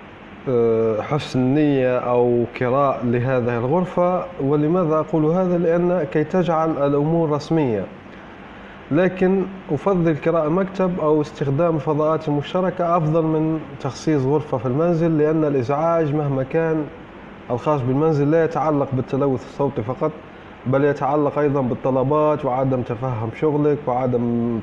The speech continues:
فهم ماذا تفعل، و-، فهناك مشاكل أخرى أكثر من التلوث الصوتي. إذن أنصح بكراء مكتب والفضاءات المشتركة.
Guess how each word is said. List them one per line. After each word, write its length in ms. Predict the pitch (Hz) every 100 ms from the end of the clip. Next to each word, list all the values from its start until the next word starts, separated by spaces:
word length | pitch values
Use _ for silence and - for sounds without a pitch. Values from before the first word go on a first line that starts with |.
| -
فهم 440 | 135 117 117 120
ماذا 200 | 127 117
تفعل، 580 | 107 156 151 143 143 139
و-، 260 | 135 127 120 - - - - - -
فهناك 480 | 123 131 160 165 160
مشاكل 400 | 131 165 156 - 123
أخرى 420 | 156 156 160 160 160 160 156 147 139
أكثر 340 | 156 - 147
من 160 | 147 147
التلوث 520 | 139 147 143 143 120
الصوتي. 540 | 120 - 180 185 185 185 151
إذن 280 | 139 170 170 143
أنصح 380 | 151 147 151 151 - - - - - - -
بكراء 480 | 123 135 143 151
مكتب 400 | 139 147 147 135
والفضاءات 500 | 127 117 127 135 135
المشتركة. 720 | 127 120 - 156 170 175 202